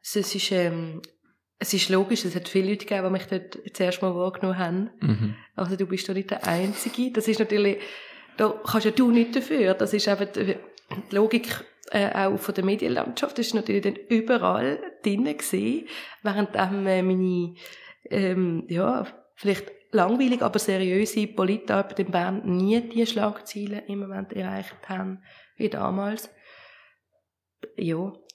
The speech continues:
Speaker 1: so geht's, so geht's Game. Das ist irgendwie ein Teil davon. Von dem her, nein, das stört mich nicht.
Speaker 2: Okay.
Speaker 1: Wenn man jetzt wegen dem würd, äh, aus dem jetzt Schlüsse würd ziehen, irgendwie, dass ich nicht seriös wäre oder so, das würde mich, glaub ich, stören. Aber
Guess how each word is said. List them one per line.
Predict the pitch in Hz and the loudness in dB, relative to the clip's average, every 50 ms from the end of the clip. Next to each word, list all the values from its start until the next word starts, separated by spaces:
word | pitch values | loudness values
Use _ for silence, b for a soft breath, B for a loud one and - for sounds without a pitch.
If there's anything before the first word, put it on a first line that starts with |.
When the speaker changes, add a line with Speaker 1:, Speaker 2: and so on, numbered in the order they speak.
| _ _ - | _ _ -10
Speaker 1:
so | 175 - 190 190 196 190 | -6 -2 -2 -2 -2 0
geht's, | - 196 180 170 - - - - - - - - _ _ | 0 -2 -2 -2 -4 -6 -8 -8 -8 -10 -14 -20 _ _
so | - - - 180 | -10 -8 -8 -6
geht's | 175 170 170 - - | -6 -6 -6 -8 -8
Game. | - 180 170 165 170 170 165 170 - - _ | -4 -2 -2 0 0 -2 -4 -4 -8 -14 _
Das | - 170 - | -14 -12 -8
ist | - | -8
irgendwie | 175 165 170 170 165 | -8 -6 -6 -6 -6
ein | 165 | -6
Teil | - 175 165 - 165 | -4 -4 -4 -2 -4
davon. | 180 170 - - 170 165 160 - | -4 -8 -6 -6 -6 -6 -6 -4
Von | - 190 175 | -4 0 2
dem | 190 190 185 | 2 2 2
her, | 180 175 170 175 | 2 0 0 0
nein, | 180 160 156 - 156 143 147 - - | -2 -4 -2 -2 -4 -4 -4 -8 -10
das | - 160 - | -8 -6 -4
stört | - 165 151 - | -2 -4 -4 -4
mich | 160 151 139 | -6 -8 -8
nicht. | 139 143 - _ _ _ _ _ _ _ _ - - | -10 -12 -16 _ _ _ _ _ _ _ _ -10 -6
Speaker 2:
Okay. | 117 117 - - - | -6 -6 -6 -4 0
Speaker 1:
Wenn | 190 180 185 | 2 4 6
man | 190 190 | 6 4
jetzt | 190 190 | 4 2
wegen | 196 180 180 180 | 0 2 2 0
dem | 175 170 170 185 196 | 2 2 0 2 2
würd, | 196 190 190 190 - - - | 0 -2 -2 -4 -6 -4 -2
äh, | 196 185 175 | 0 0 0
aus | - 185 - - | 0 -2 -2 -2
dem | - 180 180 190 190 | 0 0 2 2 2
jetzt | 185 185 - - - - - 165 | 0 0 -2 -8 -10 -10 -10 -6
Schlüsse | - 196 196 190 190 - | -2 0 0 0 0 0
würd | 196 185 190 - | -2 -2 -2 -6
ziehen, | - - 185 185 185 180 - | -6 -4 -4 -2 -2 -2 -2
irgendwie, | 185 170 175 175 180 175 175 175 175 175 B B B B B B B B B B - | -2 -2 -2 -4 -4 -2 -4 -4 -6 -6 B B B B B B B B B B -2
dass | 175 175 170 - | 0 0 0 0
ich | 180 175 170 - - - - | -2 -2 -2 -4 -8 -8 -8
nicht | 175 170 175 175 170 170 | -6 -4 -4 -4 -6 0
seriös | - 185 165 165 165 165 165 170 165 - | 0 2 2 4 4 4 4 2 0 0
wäre | 170 165 165 160 | 0 2 2 2
oder | 165 160 | 0 -2
so, | 151 - 160 | -2 -2 -2
das | 165 170 156 - | 0 0 0 2
würde | 175 165 | 2 0
mich, | 175 160 | 0 -2
glaub | 160 160 156 - | -2 -4 -6 -6
ich, | - | -6
stören. | - - 156 - - 156 165 - | -4 -2 -2 -2 -2 -2 -4 -6
Aber | - - 180 B | -6 -6 -8 B